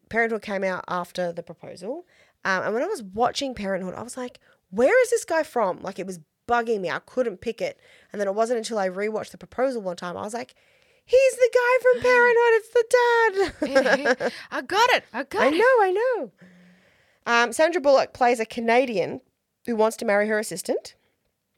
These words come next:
Speaker 1: in order to keep her visa in the U S and avoid deportation to Canada. In real life, Ryan Reynolds is from Canada.
Speaker 2: Yes.
Speaker 1: And Bullock is from U S, but she grew up in Germany.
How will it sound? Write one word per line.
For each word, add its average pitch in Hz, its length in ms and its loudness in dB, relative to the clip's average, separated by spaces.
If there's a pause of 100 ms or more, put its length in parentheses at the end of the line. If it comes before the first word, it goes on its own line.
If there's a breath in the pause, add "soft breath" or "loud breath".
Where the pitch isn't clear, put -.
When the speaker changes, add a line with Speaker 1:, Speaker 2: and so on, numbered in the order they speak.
(140)
Speaker 1:
in 226 80 -8
order 214 140 -2
to 214 60 -12
keep 185 180 -8
her 196 100 -4
visa 180 340 -6
in 175 120 -6
the 139 80 -8
U 202 180 -2
S - 380 -8 (120)
and 190 120 -6
avoid 139 240 -10
deportation - 640 -8
to - 100 -16
Canada. 302 380 -8 (480 soft breath)
In 226 180 -2
real 220 200 2
life, 208 440 0
Ryan 185 340 -2
Reynolds 247 380 0
is 185 180 -8
from 170 140 -10
Canada. 160 480 -8
Speaker 2:
Yes. 254 440 -6
Speaker 1:
And 202 180 -2
Bullock 254 320 2
is 202 260 -4
from 202 280 0
U 214 220 -4
S, 202 240 0
but - 200 -4
she - 140 -10
grew 302 160 -8
up 302 120 -8
in 302 100 -10
Germany. 302 500 -8